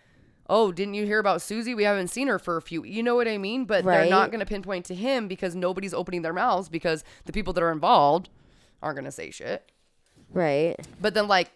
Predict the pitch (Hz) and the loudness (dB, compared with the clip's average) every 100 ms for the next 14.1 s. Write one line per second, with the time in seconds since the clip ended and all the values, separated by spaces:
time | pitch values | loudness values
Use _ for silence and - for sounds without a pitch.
0 | - 196 214 208 196 226 262 190 160 175 | -12 -2 -2 -2 -8 -2 -2 -2 0 0
1 | 240 143 135 90 85 - 139 156 147 - | 0 -2 -6 -10 -14 -12 -8 -6 -8 -6
2 | 170 180 - - 165 147 160 165 151 147 | -10 -4 -4 -4 -6 -2 -2 -2 -8 -10
3 | 143 147 147 147 170 - 135 131 143 139 | -12 -10 -10 -8 -10 -12 -16 -14 -14 -14
4 | 135 131 131 170 147 127 131 135 - 135 | -16 -14 -8 -6 -6 -8 -10 -12 -14 -20
5 | 123 - 175 131 - 208 240 - - - | -20 -18 -16 -16 -14 -12 -12 -14 -18 -18
6 | - - - - - 135 165 - - - | -16 -18 -18 -18 -16 -16 -16 -18 -20 -18
7 | 180 - _ _ _ _ _ _ _ _ | -16 -16 _ _ _ _ _ _ _ _
8 | _ _ _ - 156 151 139 123 117 127 | _ _ _ -8 -6 -8 -10 -10 -8 4
9 | 269 202 - - - 220 233 185 208 190 | 6 6 2 -6 -8 -4 -4 0 2 4
10 | 214 202 202 190 208 180 190 185 208 220 | 4 4 4 4 0 2 0 0 -4 -4
11 | 208 202 220 226 214 156 139 143 208 214 | -2 8 8 8 6 4 4 -2 -4 -2
12 | 190 180 180 175 156 156 185 185 196 185 | 0 0 0 -2 -2 -2 -2 -2 -4 -2
13 | 160 147 135 135 - 110 95 110 82 - | 0 0 -2 -10 -10 -10 -10 -8 -8 -10